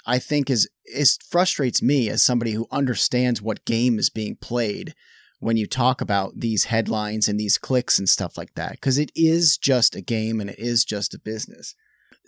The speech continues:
Pushing that aside as being kind of a gross, icky business, you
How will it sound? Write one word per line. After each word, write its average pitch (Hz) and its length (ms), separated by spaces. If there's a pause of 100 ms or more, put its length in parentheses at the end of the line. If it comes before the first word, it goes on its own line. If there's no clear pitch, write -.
(240)
Pushing 208 460
that 135 280
aside 104 600
as 120 300
being 135 320
kind 131 260
of 104 60
a 104 40
gross, 113 520
icky 113 260
business, 135 720 (340)
you 190 280